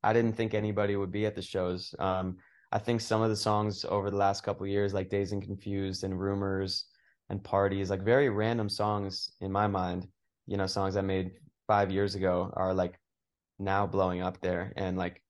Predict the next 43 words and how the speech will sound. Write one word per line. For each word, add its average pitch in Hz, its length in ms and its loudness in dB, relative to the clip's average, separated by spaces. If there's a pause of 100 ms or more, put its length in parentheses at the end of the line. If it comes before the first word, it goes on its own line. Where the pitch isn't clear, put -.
(380)
blowing 101 180 2
up 95 160 0
on 95 140 -2
TikTok 95 580 2
and 90 320 -2 (160)
stuff - 260 -6
like 95 120 -2
that. 92 240 0
So, 95 320 2 (520)
um, 95 200 0
yeah, 101 180 4
it's, 95 280 -4
it's 104 200 -4
really 101 200 2
funny, 101 320 0
like, 92 160 -2
performing 95 680 -4 (140)
all 101 120 0
my 98 120 -2
new 92 140 -2
stuff, 92 340 0
and 95 80 -2
then 92 260 -4 (420)
I'll 101 80 2
perform, 101 280 -2
like, 98 140 0
a 104 60 0
random 98 400 -2
song 95 340 -2
that 95 80 0
I 92 80 4
don't 95 160 0
even 92 220 -4
play 92 240 -2
in 92 80 -2
America, 92 340 -2
and, 90 160 0
like, 90 160 -6
they 90 100 0
go 90 140 -2
crazy 87 480 -6 (100)
for 90 180 -2
it. 85 140 -6